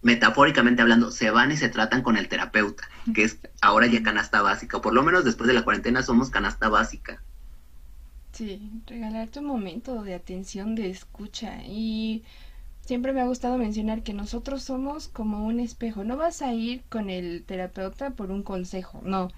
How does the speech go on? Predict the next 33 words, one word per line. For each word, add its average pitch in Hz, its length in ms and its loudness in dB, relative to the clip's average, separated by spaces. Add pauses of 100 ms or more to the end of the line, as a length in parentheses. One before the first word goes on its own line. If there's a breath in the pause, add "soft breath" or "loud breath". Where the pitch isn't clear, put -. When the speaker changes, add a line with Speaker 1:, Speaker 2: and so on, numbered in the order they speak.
(340 soft breath)
Speaker 2:
no 214 100 -6
vas 240 200 0
a 254 80 -2
ir 262 160 -4
para 262 200 -2
que 208 120 -8
te 185 180 -8
digamos 202 580 -6
qué 208 180 0
hacer, 202 420 -6
mentira. 185 580 -4 (480 soft breath)
Vas, 233 520 -4 (500)
somos, 247 400 -6
eh, - 180 -10 (140)
como 214 220 0
un 277 140 2
espejo, 240 460 -2
¿no? 190 160 -4
Me 233 100 -2
atrevo 220 240 -2
a 220 40 2
decir, 196 280 -6
lanzas 240 320 -6
la 240 140 -2
pelotita 208 560 -6
y 220 120 -4
la 196 140 -8
recibe 269 1040 -6
el 208 320 -8
paciente 226 760 -8
o 208 120 -8
el 196 100 -14
consultor 202 640 -8